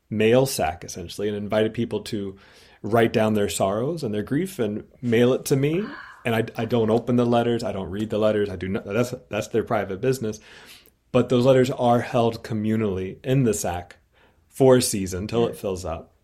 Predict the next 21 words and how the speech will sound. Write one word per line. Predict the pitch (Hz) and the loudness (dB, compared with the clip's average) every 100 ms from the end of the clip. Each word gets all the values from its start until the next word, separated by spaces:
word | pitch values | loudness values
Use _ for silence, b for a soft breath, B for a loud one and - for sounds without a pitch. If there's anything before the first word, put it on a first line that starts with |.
| _ _ | _ _
And | 113 110 | -4 -2
then | 101 | -4
th-, | 113 - | -6 -6
once | 113 110 120 | -4 -4 -4
it | 95 | -2
does | 120 143 | 2 2
fill | - 107 | 2 2
up | 92 104 | 2 -2
and | 95 | -4
we | 90 | -6
gotta | 92 92 | -6 -6
make | 92 90 | -8 -6
more | 98 92 | -6 -4
room | 95 92 | -6 -8
for | 92 | -10
more | 92 92 | -8 -8
sorrows, | 175 143 131 120 - B B B | -4 0 0 -2 -6 B B B
we'll | - 113 | -2 0
have | 117 110 | 0 0
a, | 104 95 90 87 - _ _ _ _ _ | -2 -4 -4 -8 -12 _ _ _ _ _
a | 110 | -4